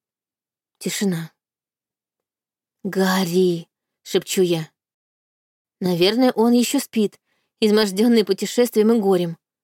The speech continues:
Я поворачиваю ручку двери и толкаю её. Комната пуста.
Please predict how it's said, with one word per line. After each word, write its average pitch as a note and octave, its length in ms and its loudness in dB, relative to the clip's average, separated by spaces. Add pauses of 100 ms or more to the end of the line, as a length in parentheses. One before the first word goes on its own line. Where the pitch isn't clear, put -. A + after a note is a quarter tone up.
(520)
Я E3 220 -4
поворачиваю F3 760 0
ручку G3+ 400 -2
двери G#3+ 500 0 (380)
и G3+ 60 -2
толкаю G#3 520 2
её. E3 260 -2 (2250)
Комната F3+ 400 -2
пуста. - 480 -12